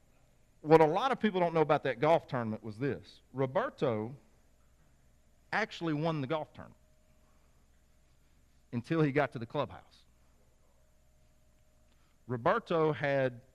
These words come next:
put down in one area, actually he didn't. What happens when you play golf, you swap scorecards with who you're playing against.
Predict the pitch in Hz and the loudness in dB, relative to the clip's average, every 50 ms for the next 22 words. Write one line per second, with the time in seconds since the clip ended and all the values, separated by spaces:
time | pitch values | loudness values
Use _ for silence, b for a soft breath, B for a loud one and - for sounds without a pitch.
0 | _ - - 185 196 - 131 110 143 151 165 170 165 156 147 143 135 127 127 135 | _ -4 -2 -2 -2 -2 -4 -2 -2 -2 0 0 0 0 0 0 -2 -2 -2 -2
1 | 151 156 151 151 151 135 135 147 160 151 - - 123 117 151 160 127 123 117 117 | -2 -2 -2 -4 -2 0 2 2 2 0 -2 -6 -6 -4 -4 -2 -2 -2 -2 -2
2 | 127 135 143 110 170 185 180 - 156 139 127 139 135 135 123 - - 135 120 113 | -2 -2 0 2 0 0 0 0 -4 -6 -4 -4 -4 -4 -4 -4 -4 -4 -2 0
3 | 131 131 139 123 - - 120 - - - 185 175 - - - - - 165 160 - | 0 0 2 0 -2 -4 -10 -14 -10 -6 -6 -6 -6 -8 -10 -10 -8 -8 -8 -6
4 | - 135 123 117 110 104 107 104 120 117 104 101 - - 143 135 139 139 131 131 | -6 -4 -4 -4 -6 -8 -8 -8 -8 -8 -10 -12 -6 -4 -4 -2 -2 -4 -4 -6
5 | 143 147 - - - - | -8 -8 -10 -14 -20 -20